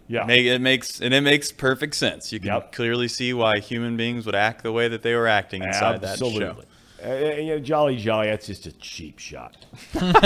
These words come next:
Speaker 1: I mean, it really, st-, uh, that's just brutal. Chariots of Fire. All right, what do we got going on today, fellas?
Speaker 2: Well
Speaker 1: Box lunch. Uh, first, I, I guess I'm getting graded,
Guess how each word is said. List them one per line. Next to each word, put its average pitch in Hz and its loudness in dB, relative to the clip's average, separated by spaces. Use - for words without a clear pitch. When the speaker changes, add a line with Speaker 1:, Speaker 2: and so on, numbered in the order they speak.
Speaker 1:
I 359 6
mean, 226 -2
it 120 -6
really, 127 -2
st-, 117 -6
uh, - -2
that's 135 -2
just - -10
brutal. 135 -8
Chariots 76 -12
of - -10
Fire. 76 -10
All 165 8
right, 180 10
what 214 6
do 233 6
we 240 6
got 233 8
going 214 4
on 220 8
today, 180 2
fellas? 160 2
Speaker 2:
Well 123 -2
Speaker 1:
Box 180 6
lunch. 170 2
Uh, 135 2
first, 202 0
I, 160 4
I 156 4
guess 151 0
I'm 147 2
getting 135 0
graded, 104 -2